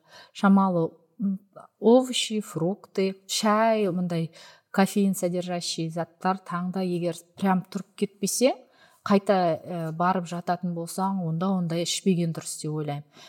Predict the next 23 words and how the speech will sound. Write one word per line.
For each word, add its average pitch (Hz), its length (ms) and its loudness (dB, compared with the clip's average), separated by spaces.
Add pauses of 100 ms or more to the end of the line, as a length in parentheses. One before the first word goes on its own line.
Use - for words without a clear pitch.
(100)
Себебі 185 420 2
сен 180 200 -8
тамақ 202 420 4
беріп, 202 320 0
уже 175 360 -2 (360)
организміңді 185 840 2
оятасың, 185 680 0
а 165 100 -4
еще 165 240 -4
оған 165 320 0
кофеин 202 560 2
берсең, 196 420 0 (460)
ол 180 400 2
қайттан 175 480 -2
ұйқыға 165 440 -4
кету 208 180 2 (160)
оған 160 180 -4
қиын 180 320 2
болады. 139 400 -6 (1300)
Ал 196 420 6 (160)
ауыз 208 300 6
ашар 285 360 4
кезінде 220 640 4